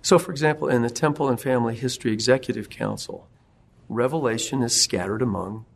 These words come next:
the various members of the council. As an issue comes forward and we invite and hear counsel from everyone,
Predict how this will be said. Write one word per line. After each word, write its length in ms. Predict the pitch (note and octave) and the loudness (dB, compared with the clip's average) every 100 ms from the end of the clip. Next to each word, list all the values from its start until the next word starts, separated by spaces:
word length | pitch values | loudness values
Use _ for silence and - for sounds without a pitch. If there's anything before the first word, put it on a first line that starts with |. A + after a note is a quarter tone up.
| - - | -20 -10
the 60 | |
various 400 | A#2 A2 A2 A2 | -6 -4 -4 -4
members 280 | A2+ G#2 G#2+ | -4 -4 -6
of 100 | A2 | -12
the 60 | - | -12
council. 580 | - C#3+ C#3+ - - _ _ _ _ _ _ _ _ - | -4 -4 -2 -6 -10 _ _ _ _ _ _ _ _ -2
As 160 | A#2 A#2 | 2 2
an 80 | G2+ | 2
issue 320 | B2+ - E3 | 2 0 -4
comes 320 | - C#3 D3+ | 2 2 2
forward 540 | - G#2 G2 G2+ B2 D3 | -2 0 0 2 0 0
and 320 | - A2 A2+ | -2 -2 -4
we 160 | A#2 A2 | -6 -4
invite 520 | G2+ G2+ A#2 C3 B2+ | -4 -2 2 0 0
and 220 | A#2+ G#2+ | -6 -6
hear 380 | - - B2 A#2 | -12 0 0 0
counsel 540 | A#2+ - C3+ B2+ A2+ | -6 0 0 0 -4
from 240 | - G#2+ - | -4 -6 2
everyone, 520 | B2+ C#3 G2+ G2 | 2 2 -4 -8